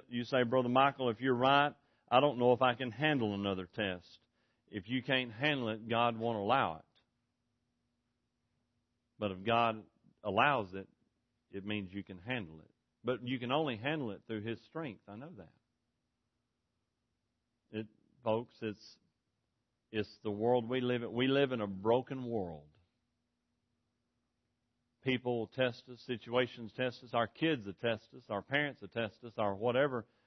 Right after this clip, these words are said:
our boss, our coworkers, our na-, it, it, all it is is saying, "How do I respond? Do I respond the way God wants me to?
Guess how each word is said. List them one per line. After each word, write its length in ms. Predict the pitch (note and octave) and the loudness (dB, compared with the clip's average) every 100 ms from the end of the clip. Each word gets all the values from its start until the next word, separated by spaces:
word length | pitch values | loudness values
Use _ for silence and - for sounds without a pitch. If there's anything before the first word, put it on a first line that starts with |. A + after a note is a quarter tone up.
| _ | _
our 120 | G#2 | -4
boss, 420 | F#2+ A#2 C3 C#3 - | 2 4 4 0 -4
our 120 | G2+ | -6
coworkers, 680 | - C3 C3 C3+ C3+ C3+ G#2+ | 2 4 4 4 2 -2 -4
our 120 | G#2 | -4
na-, 220 | G2+ C#3 | 0 0
it, 160 | - D3 _ _ _ - | -2 -10 _ _ _ -10
it, 140 | - - _ _ _ _ _ _ _ _ _ _ _ _ _ _ _ | -10 -10 _ _ _ _ _ _ _ _ _ _ _ _ _ _ _
all 180 | A2 B2+ | 0 0
it 100 | C3 | 0
is 300 | C3+ C#3 G#2+ | 0 -2 -4
is 100 | G2+ - | -10 -4
saying, 220 | A2+ G#2 | -4 -2
"How 200 | A#2 C3+ | 2 2
do 140 | C#3 C3 | 2 0
I 100 | A#2+ | -2
respond? 640 | A2+ F#2+ - F#2+ F#2 D2+ D2+ D2 _ _ _ _ _ _ _ _ _ _ _ - | -2 -10 -6 -4 -4 -6 -14 _ _ _ _ _ _ _ _ _ _ _ _ -6
Do 180 | G2+ B2+ | 0 4
I 120 | C#3 | 6
respond 800 | D3 C#3+ - - C#3 B2+ F#2+ E2+ F2 G2 _ _ _ _ _ _ _ _ - | 4 0 -6 -2 2 2 0 -6 -16 -20 _ _ _ _ _ _ _ _ -6
the 60 | |
way 180 | G2 G#2 | 0 0
God 380 | G2 A2+ A#2 G#2 | 2 2 2 0
wants 240 | F2 E2+ _ | -8 -14 _
me 100 | E2 | -20
to? 40 | - | -20